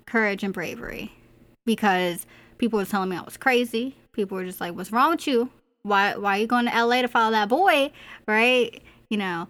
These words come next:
how black families are like, "Uh-uh, you following that little boy across the country? What's wrong with you? You need to stay here."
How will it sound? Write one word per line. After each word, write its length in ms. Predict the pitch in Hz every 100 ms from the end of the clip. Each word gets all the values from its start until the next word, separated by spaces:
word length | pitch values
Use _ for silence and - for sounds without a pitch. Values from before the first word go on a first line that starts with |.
| -
how 160 | - 196
black 260 | 202 190 -
families 300 | 196 190 185
are 160 | 180
like, 260 | 180 180 -
"Uh-uh, 320 | - 285 262
you 160 | 220 220
following 220 | 254 262
that 100 | 254
little 140 | 247
boy 180 | 240 240
across 240 | 240 240
the 100 | 233
country? 280 | 254 254 262
What's 160 | 269 277
wrong 160 | 285
with 160 | 262 254
you? 100 | 240
You 140 | 208
need 160 | 220 269
to 100 | 285
stay 260 | 269 269 269
here." 400 | 285 254 202